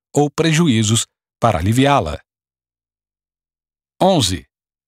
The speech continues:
A justiça determina que uma pessoa não pode coagir outra com a ameaça de danos voluntários contra si mesma. Doze. Os párias,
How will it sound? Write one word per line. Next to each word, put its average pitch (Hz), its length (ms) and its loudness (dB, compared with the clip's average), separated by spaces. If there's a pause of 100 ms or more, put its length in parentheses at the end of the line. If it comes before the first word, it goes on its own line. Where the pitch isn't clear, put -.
(680)
A 175 80 0
justiça 190 500 0
determina 110 560 0 (320)
que 160 80 2
uma 196 140 2
pessoa 214 380 2
não 202 120 2
pode 190 300 0
coagir 170 460 2 (120)
outra 165 460 0
com 151 240 2
a 113 80 2
ameaça 117 500 2
de 147 140 -4
danos 135 360 0
voluntários 117 640 0
contra 98 320 -2
si 151 140 0
mesma. 151 480 -2 (1200)
Doze. 120 560 -2 (960)
Os 190 160 2
párias, 147 600 -2